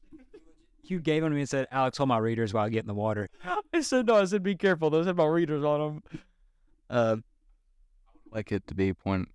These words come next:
Speaker 1: pointed out that Alex's glasses are a straight rip off of Jacob's.
Speaker 3: And he, you and Connor have the same glasses.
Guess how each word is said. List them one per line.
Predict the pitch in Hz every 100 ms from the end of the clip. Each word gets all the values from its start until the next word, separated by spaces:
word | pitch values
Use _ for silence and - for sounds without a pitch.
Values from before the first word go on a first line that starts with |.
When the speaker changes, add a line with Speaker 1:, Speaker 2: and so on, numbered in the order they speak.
| _ _ _ _
Speaker 1:
pointed | 95 90 90
out | 87
that | 90
Alex's | 104 110 104 - -
glasses | 104 101 - 98
are | 92
a | -
straight | - - 104 95
rip | 104 95
off | 90 92 95
of |
Jacob's. | 95 98 95 90 - _ - _ - - - _ - -
Speaker 3:
And | 160 170
he, | 165
you | 175 180
and | 143
Connor | 147 135
have | 135
the | 117
same | - 127 117
glasses. | - - - 113